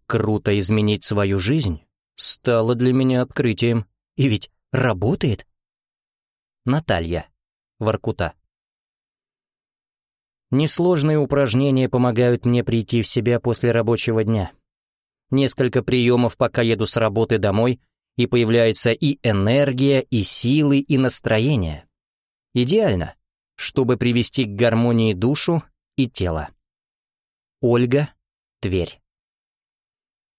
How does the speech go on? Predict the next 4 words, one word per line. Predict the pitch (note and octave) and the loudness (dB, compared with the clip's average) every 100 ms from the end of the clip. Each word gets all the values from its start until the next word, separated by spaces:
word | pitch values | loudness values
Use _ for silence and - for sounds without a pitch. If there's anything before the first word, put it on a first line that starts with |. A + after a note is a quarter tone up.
| _ _ _ _ _ _ | _ _ _ _ _ _
Прошла | A#2+ A#2+ - E3 F#3+ | -2 -2 -2 -2 -2
всего | - C#3 B2+ | -2 0 0
неделя | C#3 C3 A2 A#2+ A2 | 0 0 0 2 0
практик, | - B2 - - - - | 0 -4 -4 -10 -14 -18